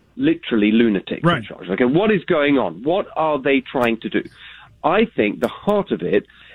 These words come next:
Speaker 1: is that they've become completely kind of, there's two things, actually. There's the woke ideology, and that is absolutely infecting what you see happening in the schools with the curriculum and a bunch of other stuff,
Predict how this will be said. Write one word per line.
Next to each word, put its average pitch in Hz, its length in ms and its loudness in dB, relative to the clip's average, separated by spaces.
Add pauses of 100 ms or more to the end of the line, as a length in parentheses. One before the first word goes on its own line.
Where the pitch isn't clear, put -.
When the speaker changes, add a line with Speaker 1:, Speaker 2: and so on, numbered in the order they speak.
(120)
Speaker 1:
is 135 160 2
that 135 160 0
they've 139 180 0
become 131 400 0
completely 196 720 0
kind 170 220 0
of, 131 100 -2
there's 143 220 -2
two 220 140 0
things, - 280 -4
actually. - 380 -6 (400)
There's 156 240 2 (100)
the 147 100 4
woke 156 440 0 (100)
ideology, 117 720 0 (600)
and 127 220 4
that 139 180 2
is 131 160 2 (500)
absolutely 139 600 2
infecting 117 680 -2
what 123 160 2
you 113 160 -2
see 127 100 4
happening 107 380 0
in 98 100 4
the 90 80 2 (120)
schools 147 420 2
with 104 140 -2
the 87 60 -6
curriculum 135 680 0
and 110 160 0 (300)
a 107 80 -6
bunch 135 300 -2
of 123 80 2
other 110 200 2
stuff, 95 220 -2